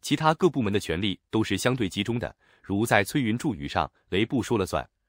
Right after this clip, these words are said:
谁会发财，财神部说一不二；谁犯太岁要倒霉。在太岁部的态度，就连存在感最低的斗部，在人间实政方面也是被赋予任尔施行之权。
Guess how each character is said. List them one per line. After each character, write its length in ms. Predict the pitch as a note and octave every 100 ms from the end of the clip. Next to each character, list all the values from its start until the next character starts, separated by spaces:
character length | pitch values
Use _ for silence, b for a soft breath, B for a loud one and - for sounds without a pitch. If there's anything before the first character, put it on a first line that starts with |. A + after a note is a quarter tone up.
| _
谁 220 | - A2+
会 120 | B2
发 220 | - C3 C#3
财， 340 | - D2 E2+ b b
财 180 | - G#2+
神 160 | G#2
部 180 | G2+ G2
说 160 | F2 B2
一 120 | C3
不 120 | -
二； 180 | B2 F#2 - _ _
谁 200 | - A2+
犯 220 | C3+ E3 A2
太 160 | B2+
岁 140 | A2 A2
要 140 | G#2+
倒 180 | E2+ C2+
霉。 280 | C2+ C#2+ - b b
在 240 | - A#2+ A2
太 180 | - B2+
岁 100 | B2
部 140 | B2+
的 80 | G2+
态 180 | - F2+
度， 240 | C2+ - b b
就 160 | - E3+
连 180 | B2 C3
存 160 | -
在 160 | B2 C3
感 200 | E2+ D2
最 180 | - D3
低 140 | E3
的 100 | D3
斗 160 | C#3+ A#2
部， 260 | A2 - b b b
在 200 | C3+ A2+
人 200 | G#2 A#2+
间 180 | C3+ B2+
实 180 | -
政 180 | B2 F#3
方 200 | A#2+ F#2+
面 180 | F#2+ D2+ _
也 140 | G2 G2
是 120 | B2+
被 160 | C3+
赋 180 | A#2+ C3
予 160 | E2 D2+
任 180 | C#3 G#2+
尔 140 | C#2
施 220 | - B2+
行 160 | - D2+
之 120 | G#2+
权。 240 | - C2